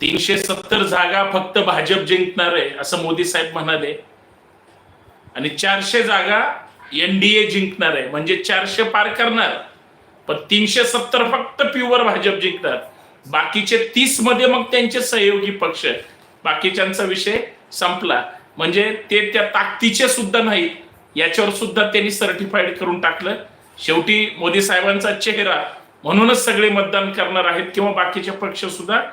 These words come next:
त्यांचे, त्यांचे एक दोन उमेदवार निवडून आणतील, अशी भाजपने त्यांना संधी किंवा अपेक्षा दिली. बाकी त्यांचा विषय संपला. त्यांनी,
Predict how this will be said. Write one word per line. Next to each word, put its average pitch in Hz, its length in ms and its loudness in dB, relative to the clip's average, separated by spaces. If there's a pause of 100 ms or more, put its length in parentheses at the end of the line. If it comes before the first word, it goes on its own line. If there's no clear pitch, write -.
(360)
त्यांचे, 175 300 -2
त्यांचे 196 300 2
एक 190 200 0
दोन 202 200 4
उमेदवार 190 440 0
निवडून 185 380 0
आणतील, 175 400 0 (480)
अशी 233 300 -2
भाजपने 208 540 -2
त्यांना 202 440 0 (380)
संधी 190 400 2
किंवा 190 300 2
अपेक्षा 180 360 -2
दिली. 160 200 -4
बाकी 156 300 -2
त्यांचा 170 320 -2
विषय 175 280 -4
संपला. 156 600 -6 (480)
त्यांनी, 196 440 -2